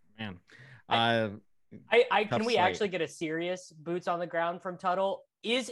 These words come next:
Speaker 2: is Jordan Love gonna run like Lance did in his start? Because if, if he is gonna run like that, he's actually interesting. And I, I went back and, like, looked at his college stats, and it's hard to filter out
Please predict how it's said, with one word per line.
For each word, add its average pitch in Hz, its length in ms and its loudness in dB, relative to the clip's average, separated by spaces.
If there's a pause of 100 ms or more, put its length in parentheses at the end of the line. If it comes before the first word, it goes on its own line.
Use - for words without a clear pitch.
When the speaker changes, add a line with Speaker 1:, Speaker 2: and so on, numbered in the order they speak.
Speaker 2:
is 233 240 -4
Jordan 233 420 0
Love 156 360 0
gonna 156 180 -4
run 135 340 -4
like 135 240 -4
Lance 131 400 -10
did 147 300 -6
in 139 200 -16
his 143 200 -14
start? 165 320 0
Because 170 420 -2 (540)
if, 262 180 2 (120)
if 247 180 2
he 254 140 0
is 202 140 4
gonna 170 240 -2
run 156 280 0
like 127 280 -8
that, 120 280 -4 (200)
he's 165 180 -6
actually 156 440 0
interesting. 139 560 -10
And 170 80 -2
I, 170 240 4
I 190 140 4
went 208 180 -2
back 208 220 2
and, 190 80 -8
like, 135 160 -6
looked 208 260 -4
at 160 80 -8
his 143 120 -10
college 147 400 -2
stats, 135 340 -8
and 139 80 -10
it's 139 100 -16
hard 165 240 -4
to 160 60 -10
filter 135 420 -6
out 147 300 -2